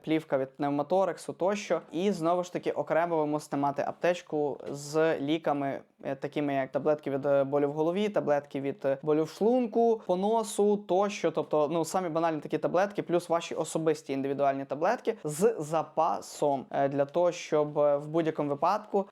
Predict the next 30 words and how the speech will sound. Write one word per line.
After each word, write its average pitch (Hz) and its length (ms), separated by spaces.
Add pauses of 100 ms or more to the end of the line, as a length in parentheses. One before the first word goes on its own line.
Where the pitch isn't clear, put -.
е, 156 80
навіть 156 300
якщо 147 240
ви 147 80
залишитесь 156 480
на 143 80
позиціях 143 440
довше, 139 300
ніж 131 220
ви 135 240
планували, 170 580
знову 185 260
ж 175 80
таки, 156 220
мати 151 440
собі 143 400
запас 143 500
цих 143 260
таблеток. 139 580
Тому 143 220
обов'язково 135 460
майте 156 280
два 143 320
види 143 320
аптечки. - 640 (120)
Одна 147 460
індивідуальна, 147 800
друга 151 340
тактична 156 800
індивідуальна. 120 720